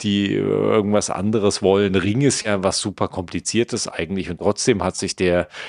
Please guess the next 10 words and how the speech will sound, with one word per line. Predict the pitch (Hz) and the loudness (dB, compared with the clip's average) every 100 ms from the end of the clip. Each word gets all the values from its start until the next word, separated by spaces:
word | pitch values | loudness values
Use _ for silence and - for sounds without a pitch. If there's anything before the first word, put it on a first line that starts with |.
| - - | -16 -8
dieses, | - 98 101 92 | -2 2 4 4
äh, | - 107 | 2 -2
dieses | 85 95 90 | -4 -4 -2
Konzept | - 92 - 113 - - - - | -2 -2 0 0 -2 -10 -8 -2
des, | 92 - | 0 0
äh, | 127 | -2
Smart | 101 98 90 104 | 0 0 0 0
Rings | 117 104 | -2 0
ja | - | 0
erstaunlich | 95 90 - 101 123 120 - 110 | 0 0 0 0 2 0 0 -6